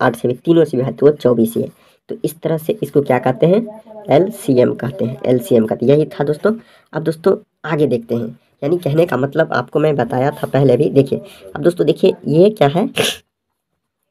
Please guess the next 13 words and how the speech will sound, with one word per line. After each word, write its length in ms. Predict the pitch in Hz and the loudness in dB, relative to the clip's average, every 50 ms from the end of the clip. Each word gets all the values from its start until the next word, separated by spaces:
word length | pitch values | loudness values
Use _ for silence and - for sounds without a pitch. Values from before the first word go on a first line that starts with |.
| _ - | _ -4
देखिए 360 | 151 143 143 143 - - - - | -2 -2 -2 -2 -4 -6 -6 -6
अब 100 | 135 131 | -8 0
जब 180 | 135 156 156 147 | 2 2 4 4
निकालिएगा, 520 | 139 127 - 127 127 139 151 139 127 - - 220 - | 2 0 0 -2 0 0 2 0 0 -2 -4 -6 -4
देखिए 260 | - - 214 - 143 | -2 -2 2 4 4
वैसे 180 | 151 151 - 185 | 4 4 4 2
होता 360 | - - 151 139 143 - 170 156 | 2 4 4 2 4 4 4 2
नहीं 200 | 151 143 143 131 | 2 2 0 0
है, 60 | - | 0
मैं 160 | 123 127 127 | 0 -2 0
पहले 200 | - 135 143 156 | 0 2 2 2
ही 60 | 165 | 2
बताया। 360 | 165 120 110 131 143 180 - | 0 0 -2 -2 -2 -2 -4